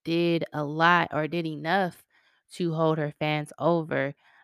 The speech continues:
Um, of course, with everyone's attention span nowadays, fans,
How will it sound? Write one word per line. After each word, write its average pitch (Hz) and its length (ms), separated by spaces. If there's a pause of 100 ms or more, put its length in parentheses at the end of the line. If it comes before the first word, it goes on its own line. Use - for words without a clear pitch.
(100)
Um, 151 280
of - 160
course, 180 460 (320)
with 165 180 (540)
everyone's 165 480
attention 214 480
span 202 360
nowadays, 190 720 (540)
fans, 175 540